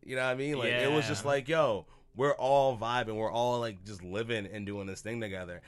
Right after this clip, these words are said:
Speaker 1: And then from time to time, you could deal with, like, like, what I love the Rugrats was that they, it was diverse, but then they wouldn't say, like, "Oh, we have to talk about these diverse issues, racial issues." Like, no, we're gonna talk about why each race or each religion is dope.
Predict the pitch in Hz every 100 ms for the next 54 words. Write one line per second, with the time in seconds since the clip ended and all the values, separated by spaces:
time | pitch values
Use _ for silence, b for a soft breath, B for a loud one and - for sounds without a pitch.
0 | b 107 104 123 160 165 - - 127 143
1 | 135 127 139 120 117 b b 113 120 120
2 | 92 117 127 120 117 - 107 98 - -
3 | - - 107 110 139 175 143 117 131 143
4 | 143 139 104 110 101 107 - - - -
5 | 101 123 135 139 135 131 - - 127 143
6 | 143 123 127 117 127 139 - b - 110
7 | 107 131 127 120 131 123 120 117 107 160
8 | 131 101 b b 104 107 - 110 98 95
9 | 104 104 95 107 101 107 107 101 107 98
10 | - 101 131 95 92 95 120 101 117 135
11 | 123 107 113 98 104 104 101 98 b b
12 | - 104 104 - 98 101 95 - - -
13 | 98 98 95 90 92 90 80 - 85 78
14 | 80 73